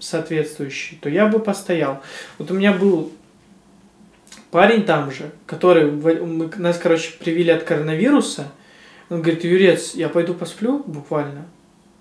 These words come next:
Постой». И он, короче, поспал больше двух часов. Перестал отвечать на телефоны и просто исчез. Хотя уходил на полчаса. И нам пришлось там меняться, и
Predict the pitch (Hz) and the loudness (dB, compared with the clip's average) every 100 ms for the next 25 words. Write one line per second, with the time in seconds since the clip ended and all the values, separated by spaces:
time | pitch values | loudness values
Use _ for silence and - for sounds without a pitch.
0 | _ _ - 123 - 156 131 - _ _ | _ _ -8 -8 0 0 0 -10 _ _
1 | - - - - _ 175 208 214 220 - | -20 -20 -20 -20 _ 2 4 4 2 2
2 | - 202 - 262 302 269 - - _ _ | -2 -4 4 6 6 4 -4 -16 _ _
3 | _ _ _ _ _ - 147 202 208 - | _ _ _ _ _ -10 2 2 2 -4
4 | 175 - - - 151 - - _ - - | -6 -4 -6 -2 -2 -2 -12 _ -20 -6
5 | 185 165 - 180 170 165 185 180 170 175 | -4 -2 2 2 0 -4 -4 -4 -4 -4
6 | 170 254 302 277 254 - - _ _ _ | 0 0 2 0 -4 -6 -20 _ _ _
7 | _ 185 254 254 220 - - 139 - - | _ 2 4 4 0 -2 -2 -6 -6 -16
8 | - _ _ _ _ _ _ 175 175 185 | -20 _ _ _ _ _ _ -4 0 0
9 | 180 196 226 160 175 170 - - - - | 2 2 2 0 -2 -4 -8 -10 -10 -14
10 | - - _ _ - - - - - - | -20 -20 _ _ -20 -20 -20 -20 -20 -20
11 | - 170 262 285 220 - 226 - 156 151 | -4 2 2 2 -2 2 2 0 -4 -2
12 | 202 294 294 - 156 143 | -2 -2 -4 -6 -6 -6